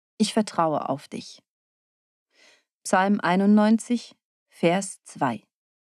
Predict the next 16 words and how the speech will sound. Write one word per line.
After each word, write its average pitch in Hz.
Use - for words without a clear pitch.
Wie 285
soll 254
ich 254
auf 165
den 220
oder 185
die 233
vertrauen, 202
die 185
ich 185
noch 175
nie 226
zu 220
Gesicht 190
bekommen 151
habe? 151